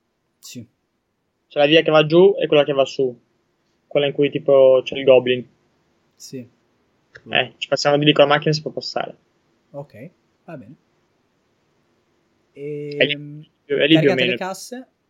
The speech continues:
Speaker 1: e partite. La macchina è tua, quindi?
Speaker 2: Mhm.
Speaker 1: Ok.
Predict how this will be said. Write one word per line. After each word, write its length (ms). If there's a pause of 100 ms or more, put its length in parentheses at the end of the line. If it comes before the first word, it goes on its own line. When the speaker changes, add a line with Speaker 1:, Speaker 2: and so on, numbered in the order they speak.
(120)
Speaker 1:
e 120
partite. 540
La 120
macchina 380
è 40
tua, 240
quindi? 280 (1080)
Speaker 2:
Mhm. 420 (500)
Speaker 1:
Ok. 340